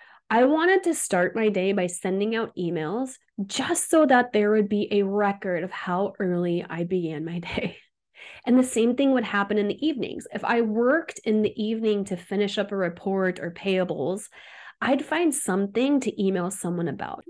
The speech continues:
just so that someone could see that I was working after hours.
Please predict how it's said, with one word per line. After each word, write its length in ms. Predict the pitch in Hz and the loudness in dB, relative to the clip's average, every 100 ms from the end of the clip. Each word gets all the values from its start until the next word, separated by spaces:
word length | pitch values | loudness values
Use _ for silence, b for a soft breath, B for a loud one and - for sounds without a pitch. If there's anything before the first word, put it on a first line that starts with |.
| - 214 | -14 -6
just 540 | - 254 302 - - | 0 2 0 -6 -4
so 260 | 226 190 196 | 0 2 2
that 180 | 160 - | -2 -6
someone 480 | - 247 254 285 | -2 2 4 2
could 140 | 277 262 | -2 -6
see 300 | - 190 185 | -4 0 0
that 100 | 180 | 0
I 100 | 175 | 0
was 140 | 180 | -2
working 420 | 180 175 175 196 | -2 -4 -2 -4
after 320 | 190 185 196 - | -4 -6 -8 -8
hours. 640 | 170 92 - - - - | -8 -8 -8 -12 -12 -12